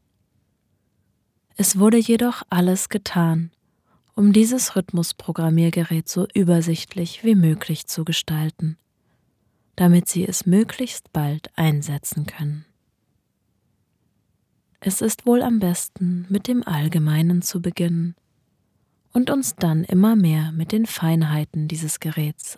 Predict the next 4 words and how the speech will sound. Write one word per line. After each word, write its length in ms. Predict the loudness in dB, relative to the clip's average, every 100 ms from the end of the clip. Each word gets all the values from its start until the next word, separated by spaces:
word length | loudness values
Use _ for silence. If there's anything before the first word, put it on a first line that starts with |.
| -6
auseinanderzusetzen. 1400 | -4 0 0 0 -2 -4 -6 -6 -8 -8 -10 -10 -12 -14 _ _ _ _ _ _ _ _ _ _ _ _
Im 180 | 2 4
letzten 580 | 6 4 2 -2 -2 -2
Kapitel 680 | -2 -4 -2 -4 -4 -6 -6